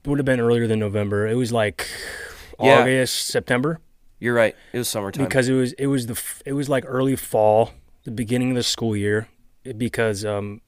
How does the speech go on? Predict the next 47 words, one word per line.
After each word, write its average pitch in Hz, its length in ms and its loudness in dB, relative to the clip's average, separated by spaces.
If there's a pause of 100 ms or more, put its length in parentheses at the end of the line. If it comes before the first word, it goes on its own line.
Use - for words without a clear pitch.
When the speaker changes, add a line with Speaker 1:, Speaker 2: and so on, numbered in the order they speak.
(120)
Speaker 1:
Pastor - 360 -2
Mike 110 280 -2
asked 104 300 -4
us 110 240 -6
to, 104 220 -8
to 113 180 -10
join 104 260 -4
a 101 60 -4
small 113 300 -2
group 95 340 -8
for 110 160 -4
Speaker 2:
Mm-hmm. 104 80 -2
Speaker 1:
young 104 180 -4
adults, 101 540 -6 (520)
and 104 220 -4
we 110 100 -2
were 110 120 0
both 107 220 2
invited. 104 460 -2
That's 123 200 2
how 131 100 0
we 113 60 -2
met. 110 280 0 (460)
I 127 140 4
think 151 200 0
that 143 80 0
literally 147 340 2
the 143 100 2
first 127 320 -4
time 143 140 -2
I 120 80 0
met 107 220 -4
you, 147 300 -4 (120)
you 123 160 -6
were 135 120 0
wearing 117 340 2
an 110 80 -4
Office 107 360 -2
shirt. - 380 -6 (920)
Speaker 2:
Yeah, 98 280 -6
Speaker 1:
And 113 120 0
I 113 40 4
was 113 160 2
Speaker 2:
you'd 117 60 2
be 113 40 6
Speaker 1:
like, 107 140 4
Speaker 2:
right. 98 280 -4